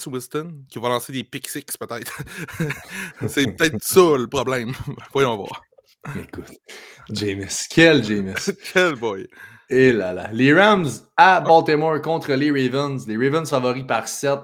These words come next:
Speaker 2: over-under à quarante point cinq. Euh, doit avoir un pas pire match, euh, là-dedans, même si les Ravens sont favoris par beaucoup. Euh, grand, grand fan des Rams plus sept à cette cote-là.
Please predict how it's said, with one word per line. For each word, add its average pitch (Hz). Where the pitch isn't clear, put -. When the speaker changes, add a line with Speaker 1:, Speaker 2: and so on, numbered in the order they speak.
Speaker 2:
over-under 120
à 113
quarante 139
point 110
cinq. 127
Euh, 92
doit 98
avoir 156
un 143
pas 180
pire 180
match, 156
euh, 107
là-dedans, 113
même 143
si 139
les 123
Ravens 135
sont 131
favoris 117
par 117
beaucoup. 127
Euh, 95
grand, 117
grand 131
fan 135
des 107
Rams 120
plus 113
sept 117
à 98
cette -
cote-là. 107